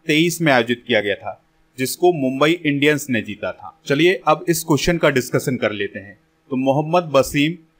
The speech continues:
यूएई के क्रिकेट टीम के कप्तान हैं, तो उन्हें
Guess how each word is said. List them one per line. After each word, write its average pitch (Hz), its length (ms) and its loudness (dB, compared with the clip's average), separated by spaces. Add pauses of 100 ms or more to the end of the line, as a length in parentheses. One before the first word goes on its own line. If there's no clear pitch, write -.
(140)
यूएई 160 680 0
के 170 160 0
क्रिकेट 156 440 -2
टीम 151 220 0
के 160 200 -2
कप्तान 135 520 0
हैं, 156 220 -4
तो 131 220 0
उन्हें 135 300 0